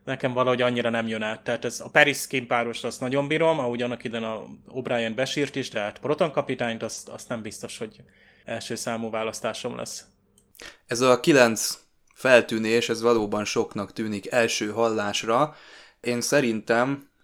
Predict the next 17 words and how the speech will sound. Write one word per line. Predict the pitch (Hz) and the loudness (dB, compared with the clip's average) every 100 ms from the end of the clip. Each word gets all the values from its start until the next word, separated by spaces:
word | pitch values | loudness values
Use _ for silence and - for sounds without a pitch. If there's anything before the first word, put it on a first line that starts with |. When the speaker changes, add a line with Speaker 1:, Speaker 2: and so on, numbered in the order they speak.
| - | -10
Speaker 2:
ezt | 110 104 - | -4 -2 0
úgy | 117 - | -2 2
kell | 110 113 | 4 6
értelmezni, | 110 - 107 107 104 104 113 117 | 4 4 0 2 -2 -4 -2 -2
hogy | 110 110 107 - | 2 2 2 -2
nem | - 120 117 | 0 0 2
csak | 113 - | 0 2
a | 107 107 | 2 2
konkrét | - 120 110 107 113 | 2 0 2 -2 -2
megjelenések | 110 107 104 104 104 101 - 101 | -4 -2 0 2 0 -6 -6 -4
vannak | 117 107 104 110 | -4 -4 -4 -4
ebbe | 107 104 | -4 -4
beleszámítva, | 113 127 - 120 113 104 110 | -2 -2 0 -2 -2 -4 -4
hanem | 110 107 107 | -4 -6 -6
az | 101 | -2
említések | 117 110 101 - 104 101 95 - | -2 -2 -6 -6 -6 -4 -6 -4
is. | 127 - | -2 -2